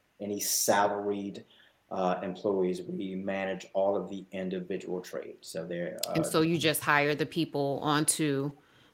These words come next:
Speaker 2: the job
Speaker 1: Yeah.
Speaker 2: as, as needed.
Speaker 1: Yeah.
Speaker 2: Okay. How many projects are you normally doing at one time?
Speaker 1: So right, so, so right now, uh, the count is, I wrote it down. Uh, the count is, so right,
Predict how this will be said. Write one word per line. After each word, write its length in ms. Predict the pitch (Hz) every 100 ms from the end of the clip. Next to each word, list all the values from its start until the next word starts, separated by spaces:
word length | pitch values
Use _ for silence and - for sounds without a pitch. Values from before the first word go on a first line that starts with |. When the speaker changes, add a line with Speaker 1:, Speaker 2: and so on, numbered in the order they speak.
| -
Speaker 2:
the 120 | 160
job 340 | 156 143 143
Speaker 1:
Yeah. 60 | 139
Speaker 2:
as, 340 | 139 135 - - -
as 260 | 139 131
needed. 720 | 147 139 135 131 67 - - - - - -
Speaker 1:
Yeah. 80 | 165
Speaker 2:
Okay. 380 | - 160 180 - - -
How 120 | -
many 300 | 240 240 226
projects 540 | 214 - 185 202 185 185
are 40 |
you 160 | 165 165
normally 420 | 165 165 160 160
doing 320 | 139 151 147 143
at 100 | -
one 160 | 143
time? 380 | 143 143 143 135 - - _ _ _ _ - - - - - _ -
Speaker 1:
So 680 | - - 160 131 123 123 110
right, 680 | 113 123 143 151 160 -
so, 260 | - 123 120
so 220 | - 123
right 380 | 120 135 135 135
now, 580 | 127 131 131 127 127 127 127 123 120 -
uh, 500 | 107 104 104 104 104
the 100 | 110
count 380 | - 131 120 117
is, 240 | 107 104 - -
I 40 | 101
wrote 260 | 104 104
it 120 | 101 98
down. 300 | 101 98 92 _ -
Uh, 320 | - - 101
the 100 | 95
count 440 | - 123 117 113
is, 300 | 113 110 107
so 140 | - 127
right, 240 | 185 196